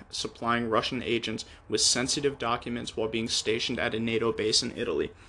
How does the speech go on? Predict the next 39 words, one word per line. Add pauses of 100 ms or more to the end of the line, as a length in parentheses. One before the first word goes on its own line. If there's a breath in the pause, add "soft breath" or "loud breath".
(320 loud breath)
The
officer
was
seen
speaking
with
a
known
agent
of
Russia's
military
intelligence
service, (260 loud breath)
the
G
R
U, (280 loud breath)
while
on
assignment
in
Italy. (300 loud breath)
This
comes
after
two
former
members
of
France's
Foreign
Intelligence
Service
were
sentenced
on
July
tenth